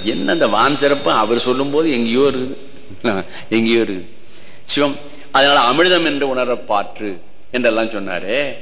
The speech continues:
சாவா மருந்தனினும் வேண்டற் பாட்டுண்டு. அது எங்க? சாவா மருந்தனினும் சா-, வேண்டற் பாட்டுண்டு. விருந்து புறத்ததா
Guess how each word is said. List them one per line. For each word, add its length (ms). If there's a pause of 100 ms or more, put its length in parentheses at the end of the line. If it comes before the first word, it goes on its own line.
(280)
சாவா 840
மருந்தனினும் 800
வேண்டற் 480
பாட்டுண்டு. 720 (300)
அது 160
எங்க? 320 (3250)
சாவா 600
மருந்தனினும் 840 (360)
சா-, 360
வேண்டற் 400
பாட்டுண்டு. 580 (1120)
விருந்து 520
புறத்ததா 840